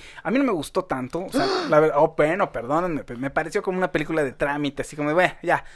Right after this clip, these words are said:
Speaker 1: acabemos con el universo, vamos a abrir lo que vie-, con este, perdón, acabemos con la fase cuatro, abramos la nueva fase que viene para este universo". Eh,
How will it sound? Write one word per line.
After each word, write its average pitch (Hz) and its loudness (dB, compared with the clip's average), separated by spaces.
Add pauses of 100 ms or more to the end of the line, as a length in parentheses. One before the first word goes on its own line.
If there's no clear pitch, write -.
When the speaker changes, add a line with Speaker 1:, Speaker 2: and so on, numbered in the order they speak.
(200)
Speaker 1:
acabemos 160 0
con 139 -2
el 123 -4
universo, 147 -2
vamos 160 2
a 143 4
abrir 135 -2
lo 127 -4
que 127 -8
vie-, 147 -8
con 151 0
este, 165 -4
perdón, 135 -2 (320)
acabemos 156 2
con 143 0
la 123 -6
fase - -6
cuatro, 185 4
abramos 139 2
la 127 0
nueva 127 -4
fase 131 -4
que 120 -10
viene 120 -8
para 120 -8
este - -12
universo". 208 -2 (460)
Eh, 131 -10